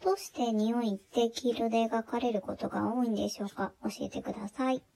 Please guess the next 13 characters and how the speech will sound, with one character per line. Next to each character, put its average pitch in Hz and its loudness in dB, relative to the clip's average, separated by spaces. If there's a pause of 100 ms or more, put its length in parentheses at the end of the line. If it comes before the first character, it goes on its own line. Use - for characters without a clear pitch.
(1400)
難 285 2
し 285 0
い 269 0
質 - -4
問 254 4
で 262 2
す - -16
ね。 214 0 (640)
そ - -12
う - -20
で 302 0
す 226 -6
ね。 214 0